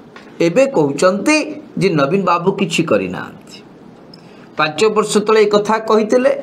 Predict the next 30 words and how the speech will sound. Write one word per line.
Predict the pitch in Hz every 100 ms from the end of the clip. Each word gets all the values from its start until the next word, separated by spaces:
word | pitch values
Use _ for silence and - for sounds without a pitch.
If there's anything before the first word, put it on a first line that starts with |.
| - - - - -
ତାର | 196 202
ଶାସ୍ତି | 208 214 208 247
ପାଇଗଲେ। | 240 139 101 82 62 - - - - - - - -
ମିଶନ | 160 165 220
ଶହେ | 202 190 208
କୋଡ଼ିଏ | 208 220 220
ପ୍ଲସ୍ | 220 220 214
କହିଥିଲେ, | 226 226 254 262 269 - - - - -
ତିରିଶରୁ | 214 220 226 240
ଅଧିକ | 233 233 240
ଡେଇଁ | 233 254
ପାରିଲେ | 233 143 101 87
ନାହିଁ। | 65 - - - - - - -
ତାପରେ | 180 214 208
ପୁଣି | - 254 254
ଆଉ | 226 -
ଥରେ | 220 196 202 - 165
ନବୀନଙ୍କ | 165 185 170 175
ଶରଣ | - 160 147
ପଶିଲେ | 127 143 165 247 254 - 175
ଯେ, |
"ନାଇଁ | 170 180
ନବୀନ | 160 151 185
ବାବୁ, | 160 151 202 233
ଆପଣଙ୍କ | - 139 - 185 170 175
ବିନା | 123 131 165
ଆଶୀର୍ବାଦରେ | 175 123 - 135 135 135 185 285 - - -
ଆମେ | 143 170
ଦେଶରେ | 135 123 - 139
କିଛି | - 120